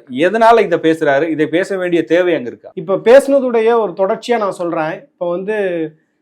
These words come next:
Speaker 2: மார்க்கெட் போய் நான் வரல அப்படின்றது நிச்சயமா கமலஹாசனை சொன்னதுதான். கமலஹாசன் வந்து ரொம்ப ஒரு மரியாதையோட அந்த வார்த்தைகளை கடந்து போயிருக்காரு அப்படின்னு நான் பாக்குறேன். செய்தியாளர்கள் வந்து கேக்குறாங்க,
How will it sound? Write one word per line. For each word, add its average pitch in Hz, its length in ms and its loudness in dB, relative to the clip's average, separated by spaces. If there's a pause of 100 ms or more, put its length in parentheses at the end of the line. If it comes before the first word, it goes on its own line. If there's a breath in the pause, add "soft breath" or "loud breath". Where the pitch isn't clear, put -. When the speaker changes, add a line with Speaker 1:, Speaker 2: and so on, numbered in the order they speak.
(160)
Speaker 2:
மார்க்கெட் 262 500 2
போய் 277 260 6
நான் 214 300 4
வரல 226 140 2
அப்படின்றது 214 640 0
நிச்சயமா 208 440 -4
கமலஹாசனை 202 540 2
சொன்னதுதான். 160 640 -6 (480)
கமலஹாசன் 220 500 2
வந்து 202 460 -2
ரொம்ப 202 420 -4
ஒரு 165 520 -6
மரியாதையோட 196 760 0 (180)
அந்த 156 420 -8 (160)
வார்த்தைகளை 185 440 -6
கடந்து 202 320 -4
போயிருக்காரு 170 540 -4
அப்படின்னு 156 140 -10
நான் 151 200 -6
பாக்குறேன். 156 320 -8 (100)
செய்தியாளர்கள் 185 500 -2
வந்து 175 220 -8
கேக்குறாங்க, 185 520 -8